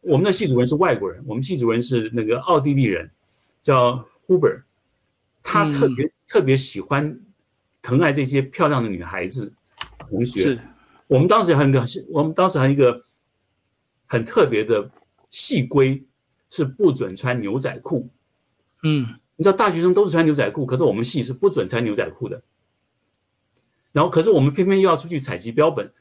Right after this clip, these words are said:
Speaker 1: 所以每一次采集标本之前，我们就跟系主任讲说，“我们今天大家都会穿牛仔裤来哦。”那系主任就，“好，今天你们可以穿。”因为上完课以后，下午我们可以去采集标本，可以穿牛仔裤。
Speaker 2: 嗯。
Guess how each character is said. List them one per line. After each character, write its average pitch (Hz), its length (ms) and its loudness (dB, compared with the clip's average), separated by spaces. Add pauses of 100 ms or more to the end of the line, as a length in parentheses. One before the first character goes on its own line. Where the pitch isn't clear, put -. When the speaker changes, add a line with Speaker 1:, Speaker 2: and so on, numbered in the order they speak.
(120)
Speaker 1:
所 190 120 2
以 202 60 0
每 156 120 4
一 - 20 2
次 196 120 0
采 131 160 -2
集 127 120 -4
标 156 140 2
本 107 140 -4
之 151 160 -6
前， 123 400 -8 (260)
我 - 80 -8
们 117 100 -2
就 143 120 2
跟 131 200 4
系 127 180 -2
主 104 100 -6
任 104 140 -4
讲 107 180 -6
说 113 320 -2 (280)
，“我 113 100 -2
们 123 120 0
今 156 160 2
天 160 120 6
大 160 160 0
家 151 120 2
都 147 100 2
会 139 100 4
穿 131 160 0
牛 131 100 2
仔 92 180 -4
裤 - 160 -4
来 85 160 -4
哦。” 87 220 -10 (420)
那 117 100 -4
系 151 120 2
主 117 140 4
任 110 80 4
就 117 120 2
，“好， - 280 -2 (140)
今 143 200 2
天 139 140 4
你 110 60 0
们 95 140 -4
可 107 100 -4
以 92 60 0
穿。” 101 280 -6 (420)
因 135 100 2
为 139 140 4
上 135 280 0
完 117 120 4
课 123 200 2
以 113 40 4
后， 107 60 2
下 120 240 0
午 98 40 0
我 90 40 -4
们 92 120 -8
可 104 120 -10
以 107 40 -8
去 101 60 -8
采 87 120 -10
集 92 100 -10
标 101 160 -2
本， 90 160 -8
可 104 80 -8
以 95 40 -4
穿 98 160 -8
牛 90 200 -12
仔 - 160 -14
裤。 - 240 -20 (380)
Speaker 2:
嗯。 135 280 0